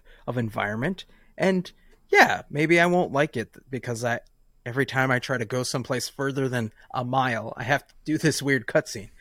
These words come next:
But if I'm able to build a base and I'm able to recruit people and then do all this automated mining and stuff and set up this network of planets and do all these story missions, do all these side missions, and then become, like, this really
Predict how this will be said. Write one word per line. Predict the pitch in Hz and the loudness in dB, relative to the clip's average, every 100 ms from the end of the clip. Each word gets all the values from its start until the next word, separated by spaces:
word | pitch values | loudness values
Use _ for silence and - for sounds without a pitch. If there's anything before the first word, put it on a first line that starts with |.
| - - _ _ _ _ - | -20 -20 _ _ _ _ 4
But | 156 143 - | 4 4 2
if | 151 | 4
I'm | 151 151 143 143 | 8 6 4 0
able | 147 170 | 0 0
to | 175 | 0
build | 165 175 185 | 2 2 2
a | |
base | 151 110 - - | 2 -2 -2 -4
and | 120 | -2
I'm | 120 127 | 0 0
able | 139 143 | -2 -2
to | 151 | -2
recruit | 160 - 190 - | -4 -2 -4 -2
people | 123 - 110 110 | -6 -4 -4 -4
and | 113 120 | -4 -2
then | 127 135 131 | -2 -2 -2
do | 147 147 | 2 4
all | 151 | 4
this | 156 156 | 2 2
automated | 156 160 165 151 | 2 2 0 2
mining | 156 165 156 113 | 2 4 4 2
and | 110 - | -2 -6
stuff | - - - | -6 -6 -6
and | 113 - - - | -10 -12 -20 -16
set | - - 143 | -2 4 6
up | 156 - | 4 0
this | 151 120 | -6 -2
network | 139 170 135 127 - | -2 0 0 0 0
of | 123 - | -8 -4
planets | 139 139 147 139 - 117 | 0 2 2 0 -4 -8
and | 113 - - _ _ _ _ - | -10 -12 -20 _ _ _ _ -6
do | 139 | 2
all | 143 151 | 4 4
these | 131 113 - - - _ - | 2 -2 -6 -10 -20 _ -10
story | - - 170 170 | -4 0 2 4
missions, | 170 156 175 160 - | 2 0 0 0 -2
do | 120 | -4
all | 110 | -4
these | 107 - | -4 0
side | - 151 160 | 4 6 4
missions, | 151 - 156 135 | 2 0 -2 -2
and | 123 | -4
then | 120 107 | -4 -4
become, | 117 135 127 | -6 -4 -4
like, | 120 | -4
this | 107 - | -8 -8
really | 127 123 | -4 -4